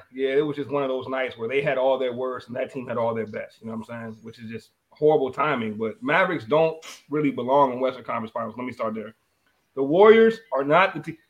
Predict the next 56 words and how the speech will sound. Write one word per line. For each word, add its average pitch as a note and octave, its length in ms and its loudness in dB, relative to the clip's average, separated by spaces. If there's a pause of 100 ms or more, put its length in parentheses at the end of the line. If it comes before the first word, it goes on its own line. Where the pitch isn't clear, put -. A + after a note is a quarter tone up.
(160)
the D3+ 80 2
Warriors B3+ 300 6
team B3+ 180 -2
that A#3 80 2
won A#3 160 2
seventy-two A#3+ 420 -4
games, B3 280 -4
bro. B3+ 260 -2 (340)
They A3 80 2
would A3 120 4
sweep A#3 240 -4
this F3+ 120 -6
current F#3 260 2
Warriors A#2 280 0
team. - 160 -20 (240)
<laughs> G#3 200 2
Like, G3 340 6
you E3 100 -6
know F3 60 0
what F3 80 2
I'm D#3+ 60 -4
saying? E3 120 0
If F3+ 40 -6
you F#3+ 60 -8
could F3 140 -8
two A3 180 -2
K A3+ 220 6
that, A3+ 240 2 (340)
they E3+ 80 -6
would E3+ 120 -4
sweep G3+ 240 -2
'em, A2 120 -6
bro. A#2+ 200 -4 (360)
Like, C3+ 120 -6
this G#3+ 160 8
Warriors G#3+ 400 4
team G3 420 -4
is D3+ 200 -6
not E3+ 280 0 (100)
all D#3+ 200 2
that C3+ 220 0
good. G#3+ 240 4 (560)
They're D#3 180 -2
just – D#3+ 140 -8 (100)
they're E3 140 -2
getting F3 240 -2
a C#3 60 2
perfect E3 380 -4
storm F3 320 0
where B2+ 120 0
no B2+ 200 0
one F3 120 0
else F3+ 160 0
they've D3+ 140 -4
really F3 180 -4
faced G#3 440 0